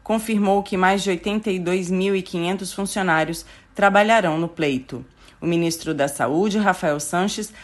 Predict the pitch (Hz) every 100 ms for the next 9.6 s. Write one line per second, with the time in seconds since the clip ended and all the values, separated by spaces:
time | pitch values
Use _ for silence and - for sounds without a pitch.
0 | - 202 220 247 214 170 185 180 185 202
1 | 202 190 190 196 185 196 220 - 208 214
2 | - - - - 208 214 208 220 190 139
3 | 120 117 - - - 151 165 165 160 151
4 | 165 147 151 143 139 202 214 220 190 180
5 | 175 165 160 160 151 156 151 143 - 156
6 | 147 143 - 175 170 165 160 156 156 147
7 | 147 165 143 131 143 131 160 202 190 170
8 | 170 185 - - - 180 185 - 214 202
9 | 180 135 135 - 117 -